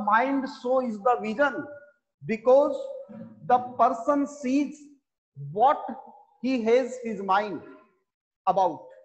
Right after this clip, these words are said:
Just like Duryodhan could not found out a good person,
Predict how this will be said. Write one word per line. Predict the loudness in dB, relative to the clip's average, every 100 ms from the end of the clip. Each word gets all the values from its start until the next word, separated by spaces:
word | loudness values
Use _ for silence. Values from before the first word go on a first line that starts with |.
| _ _ _ _ _ _ _ _ _ _ -20 0 2
Just | 2 -2 4
like | 6 6 0 -8 -16 -20 _ _ _ -14
Duryodhan | -2 0 2 0 2 0 0 -2
could | -4 2
not | 2 2 0 -4
found | -2 0 4
out | 4 2 0
a | -2 -2 -8 -6
good | -6 -2 -2
person, | 0 0 0